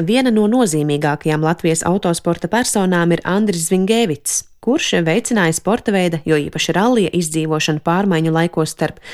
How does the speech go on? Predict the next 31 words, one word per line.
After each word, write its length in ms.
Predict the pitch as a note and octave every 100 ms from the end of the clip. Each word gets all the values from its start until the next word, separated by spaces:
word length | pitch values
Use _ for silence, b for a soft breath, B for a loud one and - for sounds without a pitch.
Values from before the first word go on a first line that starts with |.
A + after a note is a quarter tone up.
| B B
P 160 | D3 D3+
S 160 | - D#3
R 120 | B3
S 100 | - G#3+
sabrukumu 480 | G3 F3 - E3 D#3+
un 80 |
Latvijas 440 | D#3+ G3 E3+ D3 -
valsts 280 | E3 D3+ F3+
atjaunošanos. 840 | F3+ E3+ C#3+ D3 D3 D#3 - - - - - B B B
Padomju 460 | - C4 B3+ A#3 C4+
okupācijas 560 | D4+ D#4 G#3 G3 F3 G3
laikā 300 | A3 B3+ G3+
Latvijas 460 | F3+ G#3 G#3+ E3+ - - F3
rallija 400 | F3+ A3 A#3+ G3 E3+
talantīgākos 840 | A#3+ B3+ D3+ D3 C#3+ D3+ C#3+ D3 -
sportistus 580 | - F#3+ A#3 D#4 - -
trenēja 460 | - D#3 D#3 D3+ D3+
Aleksandrs 720 | D#3 D3+ - - D3 C#3+ -
Karāmiševs, 720 | E3 D3+ G#3+ C4+ - A#3 G#3 -
kura 160 | A#3+ C4
vadībā 460 | G#3 A#3+ B3+ A3+ G#3 B B D#3
Latvijas 460 | D3+ - D#3 -
sportistu 480 | - F3 - F3 G3
komandas 480 | G#3+ A#3+ A3+ F#3+ F#3
startēja 400 | - G3 G3 E3+ -
sacensībās 680 | G#3 G#3 F3+ E3+ E3 D#3+
arī 220 | D#3 D#3+ -
ārpus 480 | G3 F3 - D3+ -
P 160 | D3+
S 160 | D3
R 80 | D#3+